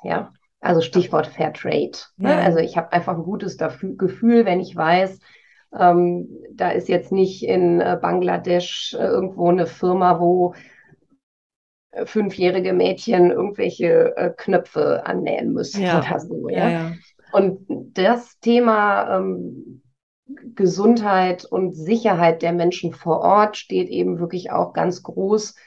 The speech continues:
Speaker 1: im Vordergrund. In diesen fünfzig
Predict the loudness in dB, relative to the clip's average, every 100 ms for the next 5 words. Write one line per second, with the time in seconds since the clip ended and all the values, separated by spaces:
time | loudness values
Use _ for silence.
0 | _ _ -6 -4 0 4 4 2 0 -4
1 | -2 0 0 -2 -4 -4 -2 -2 -4 -8
2 | -6 -6 -8